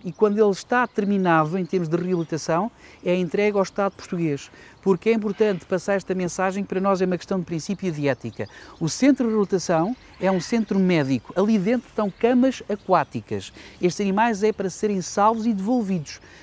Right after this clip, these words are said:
Não é um centro de recrutamento zoológico. Portanto, nós não reabilitamos estes animais para depois ficarmos com eles. Portanto, há três opções. Infelizmente,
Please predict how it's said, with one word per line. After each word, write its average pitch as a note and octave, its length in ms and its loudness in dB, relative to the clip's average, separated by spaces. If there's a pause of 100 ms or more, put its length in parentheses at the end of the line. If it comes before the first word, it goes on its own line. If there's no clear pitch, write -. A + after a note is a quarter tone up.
(120)
Não G#3 340 2
é A3+ 140 -2
um A#3+ 100 0
centro G#3+ 380 -2
de F#3 80 0
recrutamento F3+ 540 -4
zoológico. B2 500 0 (240)
Portanto, F#3 300 0
nós G#3+ 320 0
não A#3+ 180 2
reabilitamos G#3 480 0
estes G3 180 -4
animais F3 460 0 (180)
para F#3 120 0
depois G#3+ 260 2
ficarmos F3 380 0
com D#3 200 0
eles. A2 300 -4 (260)
Portanto, F3+ 540 2 (680)
há - 140 4
três B3 320 2
opções. E3+ 640 0 (520)
Infelizmente, E3+ 680 0